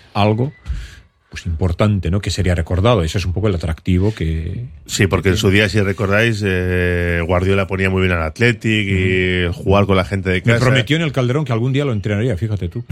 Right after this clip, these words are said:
Speaker 2: Sí.
Speaker 1: Sí. <laughs> Estamos
Speaker 2: Pero
Speaker 1: hablando del césped y dice, "Algún día, algún día", sí, sí, ya.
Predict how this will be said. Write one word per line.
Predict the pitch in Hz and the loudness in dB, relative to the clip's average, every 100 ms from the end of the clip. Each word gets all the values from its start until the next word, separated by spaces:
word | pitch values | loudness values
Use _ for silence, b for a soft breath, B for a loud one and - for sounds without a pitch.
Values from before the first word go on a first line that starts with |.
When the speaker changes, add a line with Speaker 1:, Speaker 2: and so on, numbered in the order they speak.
| - | 2
Speaker 2:
Sí. | 120 107 87 | 2 -4 -6
Speaker 1:
Sí. | - 101 101 B B B | -12 -10 -10 B B B
<laughs> | - 120 - | -4 -4 0
Estamos | 104 104 95 | -2 0 2
Speaker 2:
Pero | 104 107 | 4 4
Speaker 1:
hablando | 135 160 143 | 2 0 0
del | 127 | 0
césped | 143 135 104 | -2 -2 -4
y | 98 | -4
dice, | 107 | -2
"Algún | 110 113 151 | -2 -2 -2
día, | 131 | -2
algún | 117 123 | -2 -2
día", | 117 87 | -2 -4
sí, | - | -6
sí, | 90 85 | -10 -8
ya. | 78 | -8